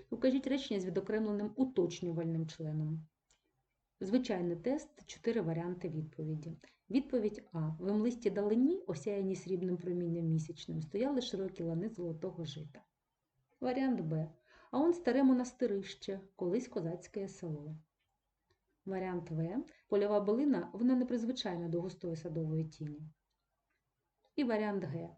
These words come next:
Тут під кронами білих розпашілих каштанів причаїлися наші літа.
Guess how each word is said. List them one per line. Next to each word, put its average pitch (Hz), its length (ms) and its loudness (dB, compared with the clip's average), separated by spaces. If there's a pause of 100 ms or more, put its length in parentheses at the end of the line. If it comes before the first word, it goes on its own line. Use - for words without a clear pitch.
Тут 294 220 0
під 156 120 -4
кронами 180 440 0
білих 165 300 0
розпашілих 170 640 -6
каштанів 160 560 -4 (260)
причаїлися 208 580 -4
наші 170 360 -6
літа. 156 260 -8